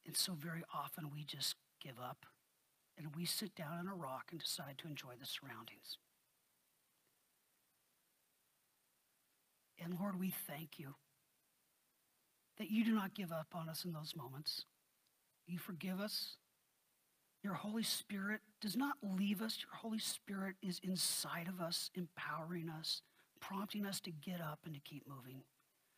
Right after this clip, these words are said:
prompting us to see the beauty and wonder of what is in front of us. Lord, we thank you that you love us that much.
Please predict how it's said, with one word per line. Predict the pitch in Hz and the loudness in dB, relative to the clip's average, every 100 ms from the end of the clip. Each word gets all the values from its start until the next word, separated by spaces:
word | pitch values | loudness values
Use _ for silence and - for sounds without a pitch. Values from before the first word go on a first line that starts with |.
| - - - | -20 -20 -2
prompting | - 208 214 220 | 4 4 6 4
us | 196 | 4
to | - | 4
see | 185 - - 226 208 190 156 - _ - | 6 8 8 6 4 4 2 -4 _ -10
the | 165 147 | -10 -8
beauty | - 214 220 185 170 | 2 6 8 6 2
and | 170 156 | -2 -2
wonder | 170 185 170 160 | 0 0 0 -4
of | 151 | -4
what | 156 | -6
is | 156 143 | -6 -8
in | 135 | -10
front | - 131 | -8 -8
of | 123 123 | -8 -8
us. | - - - _ _ _ _ _ _ _ _ _ _ _ _ _ _ _ - | -8 -8 -10 _ _ _ _ _ _ _ _ _ _ _ _ _ _ _ -8
Lord, | 160 165 | -4 0
we | 185 | -2
thank | - 151 147 - | -2 -8 -8 -8
you | 156 143 - | -8 -8 -8
that | - | -6
you | 180 190 170 | -2 -2 0
love | 165 160 | -2 -2
us | 165 - - - | 0 -2 -2 -6
that | 175 - - | -8 -8 -10
much. | - - - | -12 -8 -8